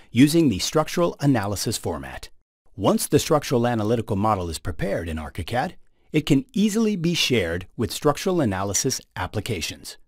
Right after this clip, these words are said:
Generating the analytical model is the structural engineer's responsibility. They can join archicad via bim Cloud with a dedicated work environment and assigned roles. Choose from two data exchange options,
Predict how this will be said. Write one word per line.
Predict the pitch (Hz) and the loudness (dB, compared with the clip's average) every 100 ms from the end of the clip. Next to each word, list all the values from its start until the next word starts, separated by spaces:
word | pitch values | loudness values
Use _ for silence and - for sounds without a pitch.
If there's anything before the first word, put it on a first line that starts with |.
| _ _ _ _ _ _ _ _ - - | _ _ _ _ _ _ _ _ -20 -4
Generating | - 202 247 196 165 | 2 4 4 2 4
the | 143 110 | 4 4
analytical | 131 123 127 131 - | 2 2 0 -2 -4
model | 82 - - 147 - _ | -6 -6 -6 -6 -8 _
is | 135 113 | -4 0
the | 113 | -2
structural | - 190 190 196 185 | 0 -2 -2 -2 2
engineer's | 143 139 107 98 98 120 | 2 2 2 0 -2 -2
responsibility. | - 95 82 - 127 123 80 - - - _ _ _ _ _ | -4 -6 -4 0 2 0 -2 -10 -14 -20 _ _ _ _ _
They | 175 | 0
can | 185 180 | 4 4
join | 139 190 190 | 4 4 2
archicad | 113 - 101 143 156 | 0 0 -4 -2 -2
via | 120 92 78 | -2 -4 0
bim | 143 196 | 2 2
Cloud | - 92 151 - - - | -2 -4 -4 -8 -12 -2
with | 107 | -2
a | 95 | -2
dedicated | 87 165 202 208 202 135 | 0 0 2 -2 -2 0
work | 117 165 | 0 2
environment | 214 131 80 80 92 - - - | 2 2 0 -4 -6 -8 -12 -2
and | 143 | 0
assigned | - 127 85 80 | 0 -2 -4 -4
roles. | 107 98 71 - - _ _ _ _ _ _ _ _ _ | -2 -2 -4 -10 -12 _ _ _ _ _ _ _ _ _
Choose | - 247 233 | 0 0 2
from | 143 117 | 2 2
two | - 233 226 | 2 2 2
data | 120 135 165 - | 2 2 2 -2
exchange | - - 123 123 | -6 0 0 0
options, | 95 80 - 76 67 | -2 -6 -8 -8 -10